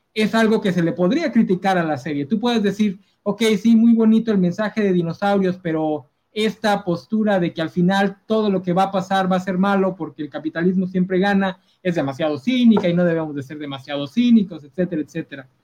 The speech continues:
Entonces, esas dos burbujas lo que hacen es invalidar por completo, <laughs> invalidar por completo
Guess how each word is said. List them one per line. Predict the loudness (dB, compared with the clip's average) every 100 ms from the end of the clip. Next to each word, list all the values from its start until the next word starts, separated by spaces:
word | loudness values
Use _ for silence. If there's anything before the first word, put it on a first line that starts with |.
| -8
Entonces, | -4 -2 2 2 2 -4 _ _ -10 -2
esas | 0 2 2
dos | 4
burbujas | 6 6 6 4 2 -2 -14 _
lo | 2 2
que | 2
hacen | 2 4 2
es | 0 -8 -20 _
invalidar | 2 4 6 4 2 2
por | -2
completo, | 0 0 0 -2 -2 -4 -6 _ _ _ _ _ _ -20 -20 _ -6
<laughs> | -2 0 -2 -4 -20 -10 0
invalidar | 2 4 2 0 0 -2
por | -2 0
completo | -2 2 2 2 0 -4